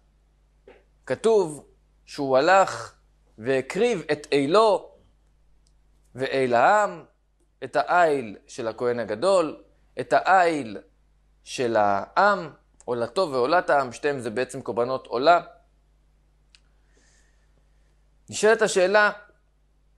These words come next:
למה הוא בא? "ובא אהרון אל אוהל מועד"? הוא נכנס, מה הכוונה אוהל מועד?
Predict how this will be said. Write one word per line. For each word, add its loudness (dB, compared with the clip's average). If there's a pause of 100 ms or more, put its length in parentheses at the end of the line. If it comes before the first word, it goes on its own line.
(260)
למה 4
הוא -2
בא? 0 (1900)
"ובא 0
אהרון 2
אל -4
אוהל -2
מועד"? -8 (1400)
הוא -14
נכנס, -4
מה 0
הכוונה 2
אוהל 2
מועד? -2